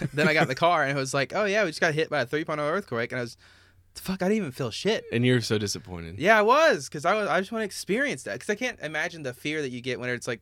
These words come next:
Speaker 1: the house is shaking and you can't do anything because the ground is shaking it. You can't stop the ground from shaking it.
Speaker 2: Yeah. <sighs> So
Speaker 1: The
Speaker 2: we
Speaker 1: world's basically falling apart is what it is.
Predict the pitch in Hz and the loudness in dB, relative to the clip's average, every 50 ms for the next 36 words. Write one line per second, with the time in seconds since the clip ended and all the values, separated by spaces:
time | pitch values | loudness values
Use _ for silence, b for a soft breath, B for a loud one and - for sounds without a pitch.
0 | _ _ - 127 151 156 165 151 156 139 - 151 147 143 131 135 120 117 b b | _ _ -6 -2 -2 -2 -2 -2 -4 -6 -4 -2 -2 -2 -2 -6 -8 -10 b b
1 | b b b - 131 120 143 156 147 135 147 156 151 131 - - 120 117 113 110 | b b b -10 -8 -4 -4 -4 -4 -2 -4 -4 -4 -4 -6 -8 -8 -8 -8 -8
2 | - 127 107 - 120 107 120 123 131 139 120 107 - - - 123 143 139 123 110 | -8 -8 -8 -8 -8 -4 -2 -2 0 0 -2 -4 -6 -4 -2 0 -2 -2 -2 -6
3 | 107 104 95 - 135 151 - 214 165 - - 117 107 - 98 87 95 90 90 85 | -10 -10 -12 -12 -12 -8 -6 -6 -6 -6 -8 -8 -8 -8 -10 -10 -10 -10 -10 -12
4 | - 92 90 - 101 98 95 - 110 117 110 104 95 90 95 98 - B B B | -16 -18 -12 -10 -10 -10 -8 -4 -2 0 0 0 -2 -4 -6 -10 -14 B B B
5 | B B B B B B B B B B B B B B B B B B B B | B B B B B B B B B B B B B B B B B B B B
6 | B 110 B B B B B B B - - - 139 139 139 135 135 131 127 127 | B 2 B B B B B B B -6 2 4 6 8 8 8 8 8 6 4
7 | 127 - - - 139 - - 220 190 139 180 175 147 - 156 135 175 156 147 143 | 0 -6 -2 4 6 8 8 8 6 4 2 2 2 0 -4 0 0 0 2 0
8 | 135 131 127 147 135 127 120 113 120 127 135 127 113 117 113 113 113 - | -2 -4 -2 -2 0 0 -2 -2 -6 -6 -6 -4 -4 -4 -4 -6 -6 -8